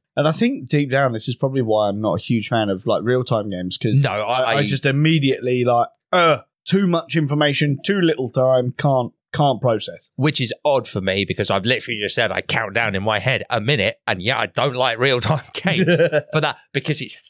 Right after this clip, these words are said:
Speaker 2: physically there.
Speaker 1: Yeah, yeah, yeah.
Speaker 2: It's, the countdown in my head is a conscious thing of, "I'm taking too long," whereas I think a real time game where there's actually a sand timer is like I'm watching it disappear and
Speaker 1: Mm.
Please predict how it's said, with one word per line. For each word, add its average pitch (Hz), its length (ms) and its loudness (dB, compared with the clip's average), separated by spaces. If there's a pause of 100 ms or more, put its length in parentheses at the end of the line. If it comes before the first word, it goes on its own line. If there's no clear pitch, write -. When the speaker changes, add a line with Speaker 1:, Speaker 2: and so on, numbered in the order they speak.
(160)
Speaker 2:
physically 113 460 -2
there. 107 400 -2 (200)
Speaker 1:
Yeah, 95 260 -8 (240)
yeah, 101 180 -4 (240)
yeah. 95 180 0
Speaker 2:
It's, 120 260 -2 (280)
the 123 80 0
countdown 190 520 0
in 156 80 0
my 131 180 0
head 123 220 2
is 98 280 -2
a 127 80 0
conscious 113 680 0
thing 98 280 -2
of, 98 240 -2 (200)
"I'm 104 300 -2
taking 98 460 -6
too 98 180 0
long," 95 320 0
whereas 101 340 0
I 104 60 2
think 110 260 -4 (160)
a 123 140 0
real 135 260 2
time 110 300 -2
game 104 240 0
where 101 120 -4
there's 104 160 -2
actually 101 260 -4
a - 40 -8
sand 117 380 0
timer 98 400 0
is 101 120 -2
like 101 280 0
I'm 101 400 -4 (280)
watching 120 480 -2
it 98 160 -4 (160)
disappear 113 680 -2 (120)
and 101 300 -4 (340)
Speaker 1:
Mm. 101 300 -2